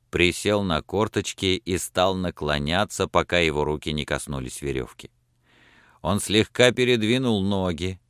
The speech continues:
напряг мускулы для пробы,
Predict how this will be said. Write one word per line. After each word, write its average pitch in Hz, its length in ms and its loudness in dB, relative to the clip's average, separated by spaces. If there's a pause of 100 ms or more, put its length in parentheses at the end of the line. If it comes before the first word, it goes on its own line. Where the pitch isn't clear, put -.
(320)
напряг 92 520 2
мускулы 101 680 0
для 76 220 -2
пробы, 107 640 2